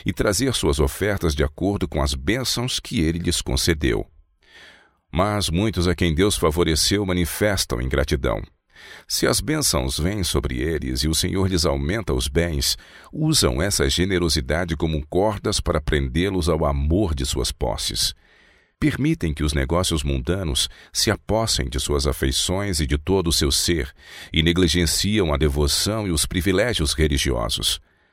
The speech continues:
Não podem pôr de lado o atendimento a seus negócios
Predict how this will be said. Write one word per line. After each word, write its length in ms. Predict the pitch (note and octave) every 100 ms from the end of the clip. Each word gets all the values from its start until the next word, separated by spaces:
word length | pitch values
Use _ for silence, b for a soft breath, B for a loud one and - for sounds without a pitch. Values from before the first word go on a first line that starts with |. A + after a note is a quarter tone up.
| _
Não 120 | E2+ E2
podem 380 | G2+ B2+ F#2+
pôr 220 | D#2 G2 F2+
de 100 | F2
lado 340 | D#2+ A2 F#2
o 40 |
atendimento 580 | D2+ E2+ D#2+ D2 F#2 -
a 60 | D2+
seus 180 | D#2 D2+
negócios 720 | D#2 D2+ A2 A#2 - -